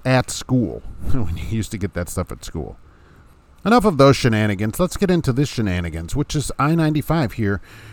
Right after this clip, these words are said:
Here in the last day, I ninety-five in Virginia is closed in both directions for around fifty miles, and there's a bunch of people stuck because there's a big, gigantic winter storm, which I knew about here. There was an accident of what?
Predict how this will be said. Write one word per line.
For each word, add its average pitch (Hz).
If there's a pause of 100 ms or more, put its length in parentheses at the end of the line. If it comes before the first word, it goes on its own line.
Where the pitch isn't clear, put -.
Here 196
in 190
the 151
last 151
day, 139
I 135
ninety-five 143
in 113
Virginia 110
is 107
closed 131
in 113
both 135
directions 120
for 120
around 113
fifty 143
miles, 104
and 131
there's 123
a 120
bunch 147
of 156
people 113
stuck - (680)
because 131
there's 123
a 123
big, 131
gigantic 127
winter 120
storm, 143
which 113
I 123
knew 143
about 101
here. 104 (500)
There 127
was 135
an 123
accident 120
of 107
what? 127